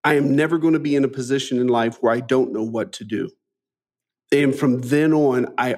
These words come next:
always would ask questions, because the worst thing you could tell me is no. And so I, I just believe I'll, I'll ask questions. I have built a career out of asking questions, and I've built a career out of finding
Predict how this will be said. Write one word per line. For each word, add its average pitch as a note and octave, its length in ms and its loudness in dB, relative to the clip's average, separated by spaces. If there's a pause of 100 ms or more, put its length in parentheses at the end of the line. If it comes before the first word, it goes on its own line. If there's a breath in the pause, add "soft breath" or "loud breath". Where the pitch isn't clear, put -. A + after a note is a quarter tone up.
always C3+ 640 0
would B2 180 -2 (120)
ask B2+ 420 -4
questions, - 760 -6 (380 soft breath)
because C#3+ 340 0
the A#2+ 100 0
worst D3 520 0
thing D3 220 2
you C3+ 180 -4
could C3 200 -6
tell B2+ 260 0
me A2 320 0
is A2+ 220 -6
no. A2 600 -2 (640)
And C#3 140 2
so C3+ 380 0
I, C3 300 0
I C3 80 0
just C3 440 -2
believe C#3 340 2
I'll, A#2 260 0
I'll A#2 280 0
ask C#3+ 360 -2
questions. C#3+ 280 -2
I C#3 60 2
have C3 160 -4
built D#3+ 180 0
a D#3+ 60 -4
career C#3+ 480 0
out A#2 120 0
of A#2 80 -2 (140)
asking B2+ 520 -2
questions, G2+ 600 -4 (300 loud breath)
and A#2+ 100 2
I've A#2 220 0
built C#3 220 0
a C#3+ 60 -4
career C#3 400 0
out A#2+ 140 -2
of A#2 100 -6
finding C3 640 2